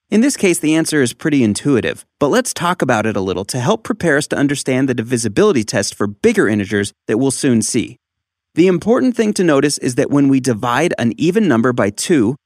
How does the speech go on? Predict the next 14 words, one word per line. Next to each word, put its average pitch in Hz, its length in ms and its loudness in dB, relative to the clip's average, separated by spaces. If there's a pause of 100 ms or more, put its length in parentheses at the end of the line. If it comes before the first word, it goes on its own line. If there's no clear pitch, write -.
the 147 100 2
remainder 170 560 2
is 196 160 0
always 101 420 0 (140)
zero. 151 440 -2 (160)
And 117 220 2
when 120 200 4
we 120 120 2
divide 107 420 0
an 107 140 0 (140)
odd 202 240 -2
number 107 260 0
by 101 160 0
two, 107 400 -2